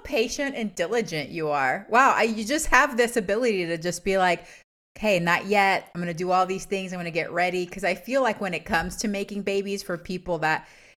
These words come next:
do plan it ahead, it's not always planned, there is this, like, "Okay, let's do it now." You know, it's like, just run to get it done as fast as possible. And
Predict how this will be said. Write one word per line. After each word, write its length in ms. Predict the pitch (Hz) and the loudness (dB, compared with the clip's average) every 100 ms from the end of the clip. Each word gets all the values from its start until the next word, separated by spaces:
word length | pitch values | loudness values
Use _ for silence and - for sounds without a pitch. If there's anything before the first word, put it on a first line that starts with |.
| _ _ - 160 - | _ _ -16 -16 -6
do 200 | 190 185 | -4 -4
plan 380 | - 208 175 165 | -2 -2 0 0
it 80 | 151 | -2
ahead, 400 | 156 143 156 - - | -2 -4 -4 -6 -20
it's 140 | - _ _ - | -20 _ _ -12
not 180 | 147 135 | -8 -6
always 220 | 135 147 | -8 -10
planned, 360 | - 151 139 - - _ _ _ - | -12 -12 -12 -14 -20 _ _ _ -2
there 260 | 202 208 | 2 4
is 220 | 196 208 196 | 4 2 2
this, 240 | 196 185 | -2 0
like, 180 | 208 226 | -4 -2
"Okay, 240 | 359 349 | 0 2
let's 160 | 339 359 | 2 2
do 140 | 370 370 | 0 -2
it 100 | 330 | 0
now." 480 | 359 349 359 330 262 | 2 6 6 6 4
You 140 | 269 | 4
know, 220 | 285 294 | 4 6
it's 160 | 285 285 | 4 6
like, 420 | 240 208 - - | 4 2 -12 -6
just 220 | 254 - 240 | -4 -4 2
run 320 | 285 269 262 | 6 6 4
to 100 | 247 | 0
get 120 | 247 | 0
it 120 | 240 | 2
done 160 | 240 226 | 0 0
as 120 | 226 | -2
fast 340 | - 214 214 - | -2 -2 -2 -4
as 80 | 208 | -4
possible. 760 | 262 208 - 202 202 202 196 | 0 -2 -2 -4 -2 0 0
And 180 | 165 | -2